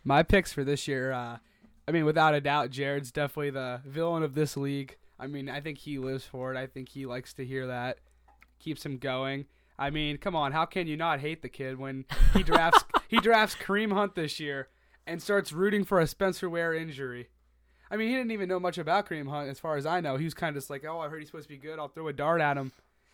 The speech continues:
Speaker 1: And then I've never seen someone get so thrilled over a other player being hurt. But, hey, you know, you do you. It's working for you. You're seeing success with your team somehow.
Speaker 2: Yep, he is successful. Maybe that's why we hate him.
Speaker 1: Yeah.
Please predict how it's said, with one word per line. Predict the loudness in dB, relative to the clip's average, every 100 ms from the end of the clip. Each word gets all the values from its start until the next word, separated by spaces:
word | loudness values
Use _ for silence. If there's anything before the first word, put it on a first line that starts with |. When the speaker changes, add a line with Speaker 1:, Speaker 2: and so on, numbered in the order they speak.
| -12
Speaker 1:
And | -4
then | 0
I've | 0
never | 0
seen | -2 -6
someone | -4 -4
get | -4 -6
so | -2 -4
thrilled | -4 -6 -4
over | -4 -6 -6
a | -6 -8 -14 _ _ -6
other | -2 -2
player | -2 -2 -2
being | -4 -8
hurt. | -8 -6 -8 -10
But, | -16 -16 -16 _ _ _ _ _ -4
hey, | -2 0
you |
know, | 0 0 0
you | -4 -2
do | 0
you. | 0 0 0 -2 -6 -10
It's | -6
working | -6 -6 -8
for | -6 -4
you. | -4 -4
You're | -4 -6 -8 _ _ _ _
seeing | -8 -6 -6
success | -8 -6 -4 -4
with | -6
your | -8
team | -6 -6 -6
somehow. | -6 -6 -6 -8 -10
Speaker 2:
Yep, | -6 -6 _ -6
he | 0 2
is | 2
successful. | 0 0 0 0 -2 -8 -12 -18 _ -2
Maybe | 4 4
that's | 4
why | 2
we | 2 2
hate | 0 -2
him. | -4
Speaker 1:
Yeah. | -4 -4